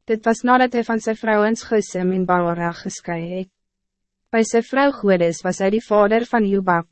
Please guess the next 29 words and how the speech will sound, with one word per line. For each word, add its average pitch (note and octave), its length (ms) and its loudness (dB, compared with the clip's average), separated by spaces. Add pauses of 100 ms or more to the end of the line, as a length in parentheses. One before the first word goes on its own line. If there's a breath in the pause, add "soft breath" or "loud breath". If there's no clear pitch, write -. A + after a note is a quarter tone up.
(320)
Sepio, F3+ 640 0 (320)
Mesa, F#3 560 -2 (240)
Malkam, F#3 560 0 (180)
Jus, F3+ 400 -4 (160)
Sakia G#3 580 2
en F#3 220 0
Mirma. F3+ 520 -4 (720)
Hierdie A3+ 280 0
seuns A3+ 440 0
van A3 160 0
hom G3 160 0
was G3+ 200 -2
familiehoofde. F3+ 840 0 (380)
By A3 120 2
Gesem A3 520 -2
was F#3+ 180 0
hij G3+ 100 0
de G#3 100 -2
vader G#3 440 0
van A#3 200 -2
Abitub G3 580 -2
en G3 220 -2
Elpaal. F3+ 720 -2 (340)
Die A#3 100 -6
seuns C#4 500 -2
van C#4 200 0
Elpaal G3+ 580 2
was F#3 280 -4
Eber, F#3 420 -2